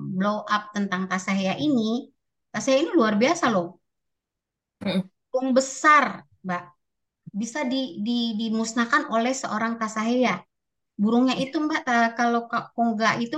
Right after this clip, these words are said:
Speaker 1: kan, kongga ah itu kalau dia terbang itu, bayangannya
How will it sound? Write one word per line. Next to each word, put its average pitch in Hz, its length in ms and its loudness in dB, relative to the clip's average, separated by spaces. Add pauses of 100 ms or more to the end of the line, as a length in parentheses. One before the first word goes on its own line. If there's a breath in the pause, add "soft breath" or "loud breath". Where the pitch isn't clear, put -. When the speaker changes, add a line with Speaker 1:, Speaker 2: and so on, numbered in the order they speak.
Speaker 1:
kan, 311 100 0 (100)
kongga 220 300 -2
ah 226 160 0
itu - 120 -4 (400)
kalau 220 180 2 (100)
dia 202 140 2 (120)
terbang 185 420 0 (140)
itu, - 160 -4 (1400 soft breath)
bayangannya 233 540 4